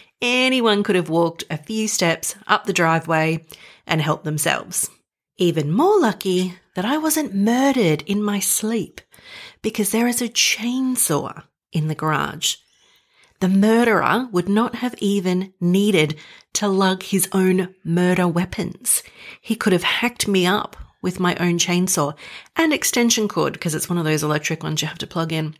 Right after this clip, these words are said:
So this will be the last, second last podcast for this season of the Profit Lovers podcast.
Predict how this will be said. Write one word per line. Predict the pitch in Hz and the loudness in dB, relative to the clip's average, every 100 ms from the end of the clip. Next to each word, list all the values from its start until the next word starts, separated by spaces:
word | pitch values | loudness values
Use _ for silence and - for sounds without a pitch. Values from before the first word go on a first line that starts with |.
| - - - - - - | -18 -18 -16 -16 -18 -10
So | - - 262 254 | -2 2 4 2
this | - 208 254 - | 0 2 2 2
will | 277 | 2
be | 233 220 214 | 4 4 2
the | 175 180 175 175 170 | 2 2 4 2 0
last, | 160 156 175 202 - - - | -2 0 0 0 -2 -6 -10
second | - - 370 339 160 | -6 -2 0 0 -2
last | - - - - - | -4 -6 -8 -10 -10
podcast | - 139 - - 240 - - _ _ _ _ | -8 -6 -4 -4 -4 -4 -8 _ _ _ _
for | _ 180 | _ -2
this | 151 180 - - | 2 2 2 -2
season | - 165 165 156 160 - | 0 2 2 2 -2 0
of | 156 156 147 | 0 0 -2
the | |
Profit | 151 156 - | -6 -6 -4
Lovers | 156 156 | -4 -4
podcast. | - 170 240 269 285 | -2 -2 2 2 0